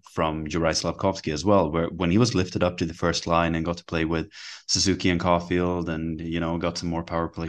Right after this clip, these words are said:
time and all that, all of a sudden you saw a different confidence in him. Obviously, it, it, it helps when a few pucks bounce your way, you score a few goals, you feel that,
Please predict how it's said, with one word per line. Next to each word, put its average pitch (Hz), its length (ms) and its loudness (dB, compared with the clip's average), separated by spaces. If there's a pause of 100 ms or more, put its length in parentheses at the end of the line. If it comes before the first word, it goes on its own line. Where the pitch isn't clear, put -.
time 85 280 -2
and 82 100 0
all 82 160 0
that, 82 320 0 (460)
all 90 120 4
of 90 60 2
a 87 60 0
sudden 90 180 2
you 87 80 4
saw 87 480 4
a 87 120 -2
different 87 680 -2 (180)
confidence 82 520 2
in 76 120 -4
him. 80 280 -6
Obviously, 113 460 4
it, 113 240 -4 (180)
it, 113 320 2
it 107 120 0
helps 113 460 0
when 98 340 2
a - 60 -6
few 101 220 -2
pucks - 540 -2
bounce 104 360 0
your 98 160 0
way, 95 380 2
you 95 240 -2
score 92 240 -4
a 90 40 -2
few 90 220 -4
goals, 87 640 -2
you 87 180 -4
feel 90 280 -4
that, 87 240 2